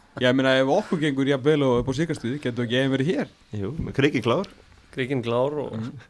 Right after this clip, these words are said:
Speaker 1: Það gras þar, endur ekki flóðljóð.
Speaker 2: Ég meina, engir áhörður líklega, en það skiptir ekki máli. Við getum spilað bara í Krikanum.
Speaker 1: Nei, nóg, þú veist, það
Speaker 2: Þetta
Speaker 1: þarf bara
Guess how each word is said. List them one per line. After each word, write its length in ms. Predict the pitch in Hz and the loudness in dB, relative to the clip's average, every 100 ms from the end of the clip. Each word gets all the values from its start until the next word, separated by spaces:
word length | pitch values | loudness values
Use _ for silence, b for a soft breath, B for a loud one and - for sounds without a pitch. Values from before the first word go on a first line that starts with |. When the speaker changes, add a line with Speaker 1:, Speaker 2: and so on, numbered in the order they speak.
| _ | _
Speaker 1:
Það 140 | - 135 | -4 0
gras 360 | 151 170 170 - | 2 2 0 -2
þar, 160 | 180 | -2
endur 160 | 156 131 | -2 -4
ekki 140 | 127 | -2
flóðljóð. 240 | 123 147 160 | 2 2 4
Speaker 2:
Ég 60 | 110 | 2
meina, 60 | |
engir 240 | 123 120 113 | 2 6 8
áhörður 400 | 131 143 151 143 | 10 8 6 4
líklega, 240 | 147 151 | 4 6
en 80 | 117 | 6
það 120 | 117 | 4
skiptir 180 | 113 127 | 2 -2
ekki 140 | 127 147 | 0 0
máli. 140 | 143 | 2
Við 60 | 101 | 0
getum 100 | 110 | 0
spilað 280 | - 123 131 | 0 2 2
bara 100 | 139 | 2
í 40 | 143 | 0
Krikanum. 240 | 185 139 | -4 -4
Speaker 1:
Nei, 140 | 127 127 | 0 2
nóg, 160 | 147 | 2
þú 80 | 135 | 0
veist, 160 | 123 120 | -4 -6
það 80 | 123 | -2
Speaker 2:
Þetta 80 | |
Speaker 1:
þarf 220 | 175 214 - | 0 0 2
bara 160 | 170 | 2